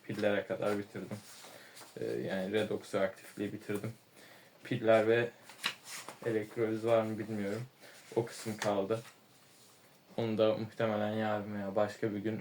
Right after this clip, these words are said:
tamamlamayı planlıyorum. Ee, bugün ve yarın birazcık az çalışacağım. Çünkü yarın okulda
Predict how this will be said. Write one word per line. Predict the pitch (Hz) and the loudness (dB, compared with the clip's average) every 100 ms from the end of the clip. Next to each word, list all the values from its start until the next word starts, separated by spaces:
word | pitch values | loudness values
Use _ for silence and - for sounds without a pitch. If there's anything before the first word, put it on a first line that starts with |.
| - | -2
tamamlamayı | 113 107 104 104 107 104 107 - - | 2 2 4 4 4 2 0 -10 0
planlıyorum. | 110 98 98 101 98 123 - - - - - - - - - - - | 4 6 4 2 0 -2 -8 -20 -20 -20 -20 -20 -20 -20 -20 -20 -4
Ee, | 139 135 135 131 | 2 4 4 4
bugün | 147 147 160 156 139 | 4 6 6 6 8
ve | 135 | 10
yarın | 131 127 127 | 12 10 8
birazcık | 120 120 117 123 123 | 8 8 8 6 6
az | 120 - | 6 4
çalışacağım. | 113 107 - 117 117 | 2 2 2 2 2
Çünkü | - 113 113 | -2 4 8
yarın | 110 113 | 8 6
okulda | 113 - 113 117 | 2 4 6 6